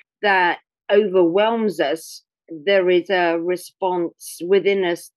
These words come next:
to shut down. And it's part of the journey is staying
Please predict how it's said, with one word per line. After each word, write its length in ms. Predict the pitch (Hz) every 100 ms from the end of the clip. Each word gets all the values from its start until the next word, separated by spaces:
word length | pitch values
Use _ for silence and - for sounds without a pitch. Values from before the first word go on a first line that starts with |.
| -
to 260 | 202 170 165 _ _ _ _
shut 360 | - - 214 - _
down. 480 | 202 196 180 139 139 -
And 200 | 165 156
it's 360 | 160 139 - 151 -
part 240 | 190 190
of 100 | 190 -
the 120 | 143
journey 560 | - 175 175 170 147 -
is 480 | 165 160 160 156 - _ _ _ _
staying 800 | - - - 185 190 208 175 151